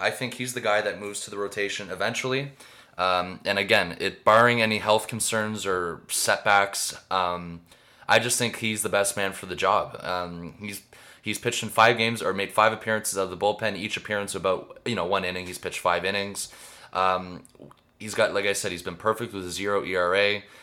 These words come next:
He's got a whip under one. It's at point six zero, and that's, you know, that's pretty damn good if you ask me. And I, his hits per nine is down to one point eight. So he, everything, all signs point to, um, him being the best man for the job statistically.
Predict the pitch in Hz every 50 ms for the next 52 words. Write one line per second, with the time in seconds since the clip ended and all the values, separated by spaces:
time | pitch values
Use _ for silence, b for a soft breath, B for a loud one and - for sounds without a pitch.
0 | B B B 104 98 - 107 101 98 95 90 104 110 110 - - - 101 107 110
1 | 107 107 104 95 87 92 95 92 101 101 87 - 101 92 80 - - - 113 110
2 | 107 - - - - - 120 110 98 - - - - - 92 85 92 107 107 95
3 | 82 82 87 95 95 B B B B B 92 95 98 104 104 - - - - -
4 | - 107 92 82 85 90 98 - - - - _ _ _ _ - 117 110 101 95
5 | 98 98 95 92 101 95 90 - 92 90 92 90 - - - 98 101 95 87 85
6 | 85 85 B B B B B B B - 104 104 104 101 - - - 107 110 110
7 | - 120 117 - - 117 104 98 98 101 101 98 92 87 101 95 98 95 90 82
8 | 87 92 95 95 - 98 92 87 90 87 82 - - 101 95 92 90 - - -
9 | - - 104 117 131 151 151 143 127 120 110 95 117 147 151 - - 156 147 120
10 | - - - 113 110 107 92 - - - 107 101 98 95 92 92 92 90 87 87
11 | 85 82 80 78 _ b b b b b b b b b b b b - 117 113
12 | 110 95 113 107 107 101 95 90 104 101 - - 110 101 92 - 101 98 92 92
13 | 98 95 95 - - - - - 101 101 - - 113 107 - 110 113 117 123 120